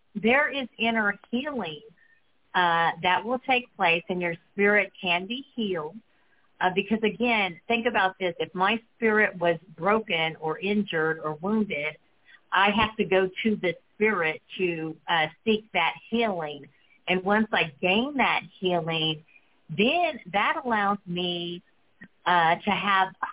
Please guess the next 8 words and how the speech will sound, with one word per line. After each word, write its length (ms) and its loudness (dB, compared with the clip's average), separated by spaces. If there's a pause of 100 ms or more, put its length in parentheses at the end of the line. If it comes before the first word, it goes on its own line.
(120)
hope 380 0 (920)
and 280 0 (100)
to, 560 -2 (140)
uh, 340 2
reach 300 0
out 300 2 (160)
for 200 -2
continual 760 -2